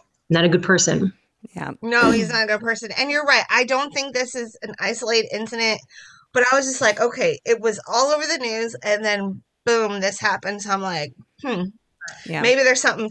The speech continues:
Speaker 3: to it." Um, what happened at that meeting? Anything happened that was noteworthy to mention? No?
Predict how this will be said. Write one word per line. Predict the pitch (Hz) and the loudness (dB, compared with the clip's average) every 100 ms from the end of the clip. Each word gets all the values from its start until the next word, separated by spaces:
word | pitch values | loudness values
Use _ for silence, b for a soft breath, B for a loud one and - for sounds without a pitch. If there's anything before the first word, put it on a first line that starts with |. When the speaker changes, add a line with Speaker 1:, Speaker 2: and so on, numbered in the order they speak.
| - | 0
Speaker 3:
to | 226 | 0
it." | 190 B B B | 0 B B B
Um, | 247 240 | 4 4
what | 262 - | 4 2
happened | - 277 294 262 | 4 4 4 0
at | 220 220 | 0 0
that | 202 - | -2 -2
meeting? | 220 202 175 | -6 -6 -2
Anything | 233 262 269 | -2 0 -4
happened | 254 214 226 247 247 247 | 0 0 0 -2 -2 -2
that | 220 | -2
was | 214 208 | -4 -6
noteworthy | 202 208 233 233 226 220 | -6 -4 -2 -2 -4 -6
to | |
mention? | 196 190 214 - 226 233 254 _ _ | -4 -4 -4 -6 -6 -6 -12 _ _
No? | 208 208 208 | -2 0 0